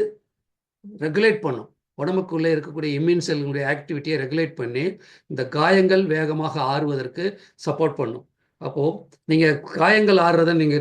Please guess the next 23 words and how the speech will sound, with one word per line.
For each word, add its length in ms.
நல்லா 220
கவனிச்சிருப்பீங்க. 580
இப்ப 180
அடிபட்டிருக்கீங்க, 600
இந்த 160
அடிபட்டு 400
அது 140
அப்படியே 220
ஆறும் 260
பொழுது 260
நீங்க 220
ஒரு 80
அரிப்பு 280
ஏற்படுறதை 420
நீங்க 160
பார்ப்பீங்க, 320
காயங்கள் 460
ஆறும்போது 400
அரிப்பு 300
ஏற்படும். 340
அதே 180
மாதிரி 140
கால்ல 260